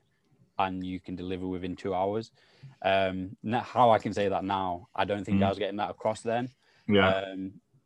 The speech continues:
Speaker 1: and then obviously once you go into covid times, it was, right, I know that I'm a nice guy and I'm a good people's person and people will buy into me.
Speaker 2: Yeah.
Speaker 1: But when you can't go and visit people, it's like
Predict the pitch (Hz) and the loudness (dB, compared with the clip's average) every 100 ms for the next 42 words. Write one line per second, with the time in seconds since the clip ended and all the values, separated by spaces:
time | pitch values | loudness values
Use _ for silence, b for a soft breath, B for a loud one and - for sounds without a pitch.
0 | - 107 101 98 101 104 92 98 98 92 | -6 -2 0 -2 -2 -4 -2 -4 -2 -4
1 | 95 92 87 90 98 92 87 - 90 87 | -4 -6 -6 -6 -4 -4 -6 -8 -8 -8
2 | 87 - _ _ _ 101 95 92 87 - | -12 -18 _ _ _ -6 -4 -6 -6 -12
3 | - 107 95 92 - _ _ - - _ | -8 -2 -2 -2 -8 _ _ -14 -14 _
4 | b b b _ 107 104 107 110 101 85 | b b b _ -2 0 2 2 2 0
5 | 95 95 90 - _ _ - _ _ _ | -2 -2 -6 -14 _ _ -20 _ _ _
6 | - 95 92 - 107 98 95 95 - _ | -6 -4 -4 -2 0 2 0 -4 -14 _
7 | 98 95 92 92 85 113 92 - 98 104 | 0 0 -2 -6 -4 -6 -4 -4 -4 -4
8 | 90 87 87 82 87 87 87 - 92 95 | -6 -6 -6 -6 -8 -8 -8 -8 -6 -4
9 | 92 87 90 90 90 87 90 95 85 - | -6 -4 -6 -6 -8 -8 -8 -8 -10 -16
10 | b b 95 101 - - _ _ _ - | b b 0 0 -2 -10 _ _ _ 2
11 | 107 98 - _ _ _ _ _ - 110 | 4 4 0 _ _ _ _ _ -16 -2
12 | 110 107 92 107 98 95 90 104 101 - | 0 2 2 2 2 -2 0 -2 -4 -6
13 | 90 82 90 85 85 90 90 87 | -8 -6 -6 -8 -6 -6 -6 -8